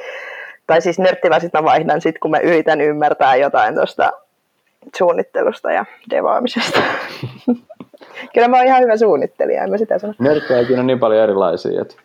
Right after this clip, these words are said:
Speaker 2: ne, jotka sanoo, sanoo olevansa nörttejä, ei niitten tarvitse välttämättä osata edes koodaa, että
Speaker 1: Niinpä. Sepä se.
Speaker 2: Nörtti
Speaker 1: Ja
Speaker 2: on
Speaker 1: sitäkin me
Speaker 2: enemmänkin
Speaker 1: kyllä opittiin.
Speaker 2: mielenlaatu.
Speaker 1: Just näin.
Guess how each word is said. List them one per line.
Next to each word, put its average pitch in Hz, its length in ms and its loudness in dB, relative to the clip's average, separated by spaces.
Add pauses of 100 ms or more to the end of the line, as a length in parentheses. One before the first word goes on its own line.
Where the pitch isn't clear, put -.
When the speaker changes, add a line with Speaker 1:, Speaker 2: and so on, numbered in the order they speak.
(100)
Speaker 2:
ne, 110 100 0
jotka 104 220 -2
sanoo, 107 500 0
sanoo 113 240 0
olevansa 104 300 0
nörttejä, 101 600 2 (220)
ei 104 80 0
niitten 101 280 -2
tarvitse 95 260 0
välttämättä 95 380 -2
osata - 260 -6
edes 98 140 -6
koodaa, - 480 -8
että - 140 -20 (800)
Speaker 1:
Niinpä. 156 540 2 (920)
Sepä - 640 -2
se. - 140 -4 (260)
Speaker 2:
Nörtti 123 180 2
Speaker 1:
Ja - 20 2
Speaker 2:
on - 40 0
Speaker 1:
sitäkin - 220 2
me - 40 0
Speaker 2:
enemmänkin 107 320 2
Speaker 1:
kyllä - 120 2
opittiin. 107 180 2
Speaker 2:
mielenlaatu. 98 600 0 (1080)
Speaker 1:
Just 156 340 0
näin. 185 320 -4